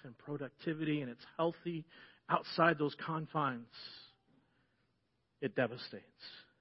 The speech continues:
Put your technology in a proper place. As the image bearer of God, you govern and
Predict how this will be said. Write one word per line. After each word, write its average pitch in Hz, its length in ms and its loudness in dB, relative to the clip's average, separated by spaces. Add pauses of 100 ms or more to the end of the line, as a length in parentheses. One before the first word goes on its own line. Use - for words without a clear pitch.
(220)
Put 180 200 0
your 185 120 0
technology 151 800 0
in 151 80 -8
a 147 140 -18
proper 135 340 -4
place. 123 380 -12 (1200)
As 151 160 0
the 156 180 -2
image 160 360 2
bearer 160 360 8
of 131 140 0
God, 135 380 4
you 139 180 -4 (160)
govern 160 500 0
and 143 140 -12